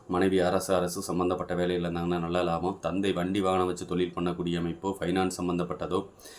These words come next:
அரசு உத்தியோகத்திலேயே உட்கார்ந்துருந்தாலும் நல்ல லாபத்தை கொடுக்கும். பின்னும் பிறவும் பார்த்தீங்கன்னா, பூர்வீக சொத்துக்கள் இவனுக்கு நல்லா பயன்படக்கூடிய அமைப்பு, அதை வச்சு தொழில் பண்ணக்கூடிய அமைப்பு எல்லாத்தையும் ஏற்படுத்துது.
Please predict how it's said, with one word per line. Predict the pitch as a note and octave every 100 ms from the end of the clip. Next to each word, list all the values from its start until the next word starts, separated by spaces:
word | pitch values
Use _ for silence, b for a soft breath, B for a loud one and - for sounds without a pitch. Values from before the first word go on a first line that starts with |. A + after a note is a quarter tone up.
| B
அரசு | - G2 -
உத்தியோகத்திலேயே | F#2+ F#2+ F#2 F2 F2+
உட்கார்ந்துருந்தாலும் | F2+ F2 F2+ F#2 E2+ E2+ F2 F2+
நல்ல | E2+ F#2
லாபத்தை | F2 F2 F2 F2
கொடுக்கும். | D#2+ - E2+ - - - -
பின்னும் | G2 A#2+ G2+
பிறவும் | F#2+ G2 F2+
பார்த்தீங்கன்னா, | F2 E2+ F2 F#2 F#2 E2+
பூர்வீக | G2+ G2+ G2
சொத்துக்கள் | - F2 F2+ F2 F#2
இவனுக்கு | F2+ F2+ E2+
நல்லா | E2+ F2+ F2
பயன்படக்கூடிய | F2 F2+ E2+ F2 E2+ E2+
அமைப்பு, | E2 - G2
அதை | F2
வச்சு | F2+ - -
தொழில் | F2 F#2 F2+
பண்ணக்கூடிய | F2 F2 F2 E2+
அமைப்பு | E2 E2 A2+
எல்லாத்தையும் | D#2+ F2 F2 F2 E2+
ஏற்படுத்துது. | - E2 D#2+ F2